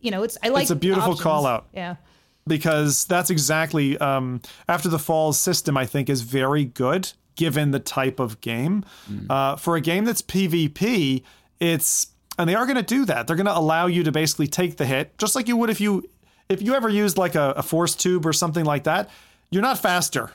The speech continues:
Speaker 2: you're not better, but you're more immersed and you feel great and it feels fantastic. And so manual reload is gonna be added as an option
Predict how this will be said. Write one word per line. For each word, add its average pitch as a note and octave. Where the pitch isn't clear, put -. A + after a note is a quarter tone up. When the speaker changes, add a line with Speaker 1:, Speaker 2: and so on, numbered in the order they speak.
Speaker 2:
you're E3+
not A3+
better, D#3
but F3+
you're F#3
more G#3
immersed E3+
and D3+
you D#3+
feel G3
great D3
and D3+
it C#3+
feels E3
fantastic. C#3+
And D#3+
so E3
manual F3
reload F#3+
is D#3
gonna E3
be D#3+
added D#3+
as C#3+
an C#3+
option C#3